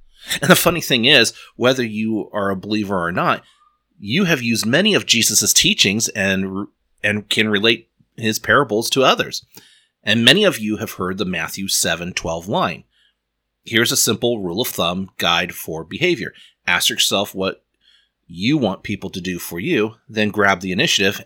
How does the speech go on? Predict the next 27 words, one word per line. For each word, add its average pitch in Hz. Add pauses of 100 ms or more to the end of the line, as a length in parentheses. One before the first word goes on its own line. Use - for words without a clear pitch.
(120)
and 123
do 98
it 101
for 120
them. 151 (2250)
This -
is 269
more 196
commonly 131
referred 107
to 110
as 90
"do 87
unto 87
others 82
as 80
you 85
would 82
have 80
done 78
to -
you." 135 (360)
You -
know, 98
the 139
golden 92
rule. 143